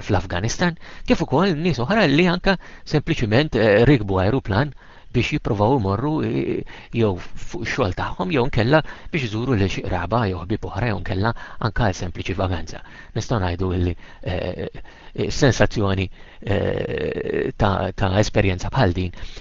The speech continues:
inbidlet issa f'dawn l-aħħar tliet xhur. Wieħed jittama illi mhux biss iż-żmien iderri, imma iċ-ċirkostanzi, eh, jiġu tali illi tassew wieħed ikollu għalfejn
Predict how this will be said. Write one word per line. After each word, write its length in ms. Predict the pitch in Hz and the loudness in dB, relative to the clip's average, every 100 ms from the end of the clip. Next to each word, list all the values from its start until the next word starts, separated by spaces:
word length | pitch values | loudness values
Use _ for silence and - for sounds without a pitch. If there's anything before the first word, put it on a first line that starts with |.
| - - | -16 0
inbidlet 500 | 113 104 110 85 80 | 2 4 2 2 -2
issa 300 | 85 - - | -4 -6 -8
f'dawn 260 | - 98 98 | -4 -2 2
l-aħħar 240 | - 95 | 2 0
tliet 180 | - 92 | -2 -4
xhur. 220 | - - - - - - - | -4 -8 -14 -20 -16 -16 0
Wieħed 220 | 107 117 | 2 6
jittama 480 | - - 90 90 92 - - - | 4 4 0 2 -2 -4 -16 -10
illi 440 | - 104 101 95 90 - - | 0 4 6 4 2 -8 -4
mhux 240 | 143 160 110 | 0 2 2
biss 360 | 107 95 - - - | 2 2 -2 -12 0
iż-żmien 480 | 123 95 98 98 131 | 0 0 0 2 4
iderri, 460 | 104 95 135 165 - - - - - - - - - | 4 6 4 2 -6 -16 -18 -20 -20 -20 -20 -20 -2
imma 300 | 117 107 92 - - - | 2 4 4 0 -14 -6
iċ-ċirkostanzi, 880 | 120 - 135 110 - 104 101 - 92 - - - | 0 2 2 0 0 -2 -2 -4 -6 -8 -20 -2
eh, 200 | 101 90 | 0 0
jiġu 400 | 87 117 101 98 - - - | 0 0 0 -4 -6 -12 2
tali 460 | 113 104 101 101 - - - - | 6 8 6 2 -4 -16 -20 0
illi 440 | 117 98 98 95 92 | 2 4 4 4 2
tassew 460 | 123 - 151 101 | 0 4 4 4
wieħed 460 | 85 82 90 - - | 4 -4 -6 -6 -6
ikollu 320 | - 95 92 | -4 -2 2
għalfejn 380 | 104 - 90 87 | 0 0 -4 -6